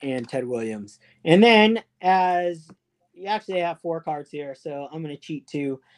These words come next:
Obviously, the All-Star cards to me, I, I feel the same way as you, Adam. Um,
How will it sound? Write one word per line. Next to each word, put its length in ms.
Obviously, 720
the 100
All-Star 500
cards 600
to 100
me, 500
I, 300
I 120
feel 240
the 100
same 480
way 560
as 260
you, 380
Adam. 540
Um, 480